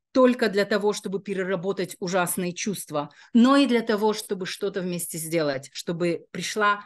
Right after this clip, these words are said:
какая-то вместе, вот от нашей встречи возникла какая-то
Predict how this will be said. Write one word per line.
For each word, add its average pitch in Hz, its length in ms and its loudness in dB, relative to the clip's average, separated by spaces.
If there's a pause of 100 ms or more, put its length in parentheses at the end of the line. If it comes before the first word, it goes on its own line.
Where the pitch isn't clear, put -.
(160)
какая-то 185 480 0
вместе, 196 680 0 (720)
вот 180 340 -8
от 196 160 -8
нашей 220 320 0
встречи 254 640 -4 (220)
возникла 202 580 0
какая-то 180 720 -2